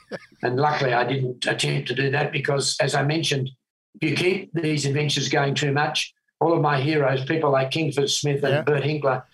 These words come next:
Speaker 2: they
Speaker 1: Yeah.
Speaker 2: all lost their lives because they kept pushing the risk, and you have to learn one day to stop, and that's what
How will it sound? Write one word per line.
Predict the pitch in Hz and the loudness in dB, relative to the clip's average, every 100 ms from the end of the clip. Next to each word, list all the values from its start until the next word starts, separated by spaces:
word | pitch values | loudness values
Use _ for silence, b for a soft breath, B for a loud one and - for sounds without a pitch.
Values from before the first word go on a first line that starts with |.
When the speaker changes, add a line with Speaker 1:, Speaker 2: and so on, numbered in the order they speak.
| b | b
Speaker 2:
they | 131 | -2
Speaker 1:
Yeah. | 143 | 2
Speaker 2:
all | 175 160 | 4 4
lost | 160 151 | 4 2
their | 156 143 | 2 4
lives | 151 170 151 117 120 - | 4 6 6 4 0 -4
because | 135 139 135 | -2 -2 0
they | 143 | -2
kept | - 147 - - - _ _ _ - | 0 -2 -2 -10 -14 _ _ _ -4
pushing | 160 143 151 139 | -2 0 0 0
the | 135 | 0
risk, | 135 147 - - | 0 0 -2 -2
and | 123 127 131 143 | -2 -2 -4 -2
you | 131 | -2
have | 143 | 0
to | 143 | 0
learn | 123 139 135 131 | 0 0 0 0
one | 131 135 | -2 0
day | 127 - | 0 0
to | 127 | -2
stop, | - 135 120 | 0 0 -2
and | 127 | -4
that's | 123 - | -4 -2
what | 127 127 | 0 0